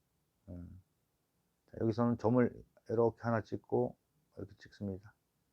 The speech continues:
그 다음에 가운데 길게 그으세요. 자, 글씨를 쓰기 편한 쪽으로 설명을 드려요.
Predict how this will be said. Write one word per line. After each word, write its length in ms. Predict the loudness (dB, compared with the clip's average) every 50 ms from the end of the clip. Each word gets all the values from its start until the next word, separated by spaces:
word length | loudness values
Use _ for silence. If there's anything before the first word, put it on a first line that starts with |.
| _ _ _ _ _ _ _ _ _ _ _ _
그 80 | 2
다음에 320 | 4 4 4 4 4 0 -2
가운데 340 | 2 0 0 2 2 0
길게 400 | 0 0 0 0 2 4 2 2
그으세요. 340 | 2 2 -4 -4 -8 -10 -12 -12 _ _ _ _ _ _ _ _ _ _ _ _ _ _ _ _ _ _ _ _ _ _ _ _ _ _ _ _ _ _ _ _ _ _ _ _ _ _ _ _ _ _ _ _ _ _ _ -10 -10 _ _ _ -20 -20 _ _ _ _ _ _ -20 _ _
자, 240 | _ -12 -10 -10 -10 -2
글씨를 600 | 0 0 0 2 4 8 8 10 10 10 10 8
쓰기 800 | 6 4 6 6 6 8 8 8 8 8 8 10 10 10 8 8 6
편한 360 | 0 0 8 8 8 8 8
쪽으로 320 | 8 6 8 8 8 8 6
설명을 440 | 4 2 2 2 4 4 2 2
드려요. 840 | 0 2 4 4 6 6 6 4 4 4 2 2 0 -2 -2 -6 -8